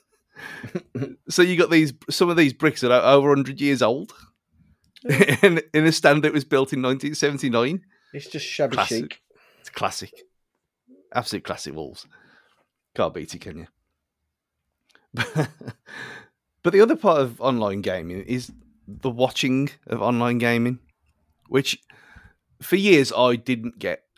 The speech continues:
Speaker 1: at all. I didn't understand it. I thought, "Why, why would you possibly wanna watch someone play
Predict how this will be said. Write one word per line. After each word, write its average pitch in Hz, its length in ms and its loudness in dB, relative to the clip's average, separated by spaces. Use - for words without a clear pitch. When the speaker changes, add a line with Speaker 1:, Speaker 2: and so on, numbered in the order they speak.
Speaker 1:
at - 220 -8
all. 82 220 -8
I 123 120 0
didn't 135 240 4
understand 110 440 0
it. 110 40 0
I 110 60 -4
thought, 104 200 -2
"Why, 117 280 6
why 117 180 4
would 120 180 0
you 120 80 -4
possibly 117 500 -4
wanna 120 180 -2
watch 117 340 -2
someone 123 360 -4
play 127 340 0